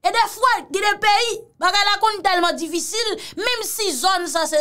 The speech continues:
zòn ou jwa vin de jounalis ki travèse, m pa bezwen de wonnen ankò. Men lesansyèl kòm etan done, dosye peyi d Ayiti a son dosye ki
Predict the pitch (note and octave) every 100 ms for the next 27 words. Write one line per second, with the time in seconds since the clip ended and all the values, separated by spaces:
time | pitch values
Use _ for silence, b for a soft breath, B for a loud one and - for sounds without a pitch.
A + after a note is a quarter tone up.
0 | D4 E4 F4+ F#4 D4 D4+ D4+ C#4+ C#4 C4
1 | B3+ C4 D4 - F#3 A3+ G3+ G3 G3 A3
2 | A3+ G3+ G3 G3 G3 F#3+ - - _ _
3 | _ _ _ _ - C4 D4+ D#4+ F4 D#4+
4 | F#4+ G#4+ F#4 E4+ D#4 D4 A3+ A#3 E4 E4+
5 | B B B B G#3 E4 D#4+ G4+ A4 A4
6 | G4+ E4 D#4 D4 D4 D#4 C#4 C#4+ B3 B3
7 | B3 A3